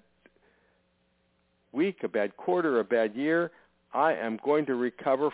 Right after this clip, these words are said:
from it, and I am going to take that disappointment, and I'm going to use it to drive me to success. I'm going to work with my coworkers, with my employees. I'm going to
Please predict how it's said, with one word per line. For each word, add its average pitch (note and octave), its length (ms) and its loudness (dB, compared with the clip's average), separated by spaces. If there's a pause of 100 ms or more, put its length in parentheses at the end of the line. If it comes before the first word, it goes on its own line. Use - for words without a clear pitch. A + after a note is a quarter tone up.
from C#3+ 220 0
it, D3 120 -2
and A2+ 200 -6
I A2+ 100 0
am G2+ 320 -4
going A#2+ 240 -2
to G#2 100 -12 (120)
take C#3+ 220 -2
that C3+ 200 0
disappointment, C3 880 -4
and G#2 160 -8
I'm G2+ 400 -8
going A#2 200 -2
to G2+ 60 -10
use A#2 300 -6
it C3 160 -2
to F#2+ 100 -8 (220)
drive C3+ 400 2
me G2 280 -4 (480)
to B2+ 200 -4
success. G#2 500 -2 (400)
I'm B2 220 -2
going C#3+ 180 0
to A#2 80 -2
work A#2+ 460 -2
with C3+ 240 -6
my A2+ 120 -2
coworkers, A#2 800 -4
with G#2+ 200 -12
my G#2+ 160 -4
employees. G2+ 580 -6 (140)
I'm C3 180 -6
going C3+ 260 -6
to C3 100 -10